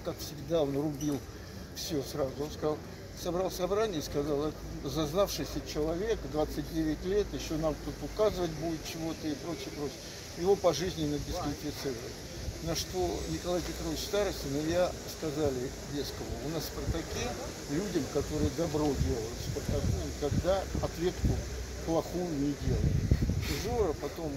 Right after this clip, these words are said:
узнал это, вернулся, и потом назабивал ещё кучу голов, а потом стал заметнейшим тренером, будем так говорить, вот,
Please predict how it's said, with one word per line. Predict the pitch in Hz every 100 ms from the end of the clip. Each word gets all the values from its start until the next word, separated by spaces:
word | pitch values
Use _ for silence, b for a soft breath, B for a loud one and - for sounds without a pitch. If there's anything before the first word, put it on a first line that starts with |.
| 143
узнал | 143 202 240
это, | 214 120 - 117 120 135
вернулся, | 156 214 233 - 143
и | 131 151 127
потом | 160 185 165
назабивал | 151 160 170 165
ещё | 156 - - 196
кучу | 160 165 175
голов, | 170 165 147
а | 143
потом | 147 160 185
стал | - 160 131
заметнейшим | 156 185 - 131 147 131
тренером, | 185 214 226 185 170 160 - - - -
будем | 160 151 135
так | 143 135
говорить, | 139 147 147 147 - - - - - - - 143 151
вот, | 135